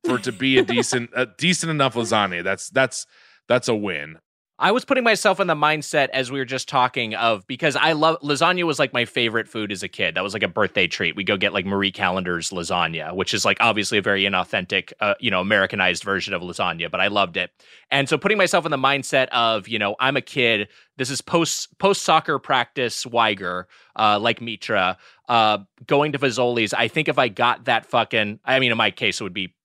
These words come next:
Speaker 2: post clarinet lesson Weiger, uh, but we'd be go-, but we'd going to Fazoli's, and if I got that lasagna at the drive-thru, I would fucking love it.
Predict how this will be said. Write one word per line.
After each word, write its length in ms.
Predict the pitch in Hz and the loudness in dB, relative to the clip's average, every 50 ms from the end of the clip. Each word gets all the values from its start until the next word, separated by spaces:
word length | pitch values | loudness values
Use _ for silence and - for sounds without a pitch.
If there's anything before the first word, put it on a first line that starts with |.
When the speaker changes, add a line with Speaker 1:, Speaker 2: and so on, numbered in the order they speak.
| _ _ _ | _ _ _
Speaker 2:
post 340 | - 131 110 - - - _ | -2 -2 -2 -2 -6 -10 _
clarinet 500 | - - 127 110 101 98 95 95 95 _ 101 | -2 0 2 2 2 2 2 0 -2 _ -2
lesson 340 | 98 90 - - 101 90 90 | -2 -2 -2 -4 -8 -8 -4
Weiger, 440 | 87 95 90 85 82 95 90 82 82 - - - - | -2 0 0 0 -2 -4 -8 -8 -10 -12 -20 -18 -2
uh, 120 | - 117 123 | 0 0 2
but 200 | 117 139 135 131 | 2 2 0 0
we'd 120 | 143 139 | -4 -6
be 80 | 123 139 | -6 -2
go-, 200 | 139 147 143 147 - | 0 2 2 2 2
but 180 | 131 151 147 - | 0 -2 0 0
we'd 120 | 143 139 | -2 0
going 240 | 131 151 156 160 147 | 2 2 2 4 2
to 60 | 143 | -2
Fazoli's, 720 | 127 151 139 113 135 131 127 127 123 120 117 117 107 - - _ - _ _ | -2 -4 -4 0 2 2 2 2 2 0 0 -2 -4 -8 -12 _ -20 _ _
and 100 | - 131 131 | 0 2 2
if 120 | 127 - | 2 2
I 80 | 143 131 | 2 2
got 300 | - 131 135 147 - - | 2 2 2 2 2 0
that 160 | 143 135 - | 0 0 0
lasagna 480 | 139 131 120 - 135 123 123 120 120 | -2 -6 -2 0 0 0 2 2 0
at 100 | 113 113 | -2 -2
the 80 | 101 110 | -2 -4
drive-thru, 720 | 92 117 113 113 113 107 104 - 113 110 104 101 101 95 90 _ _ _ _ _ _ _ _ | -2 0 2 2 2 2 0 -2 0 2 2 2 0 0 -4 _ _ _ _ _ _ _ _
I 120 | 113 127 | 2 4
would 160 | 131 139 131 | 4 2 0
fucking 360 | - - 139 123 - - 120 104 | 0 2 0 2 2 0 -6 -4
love 300 | 98 101 113 120 104 85 | -2 0 2 2 2 0
it. 160 | 80 - | -6 -14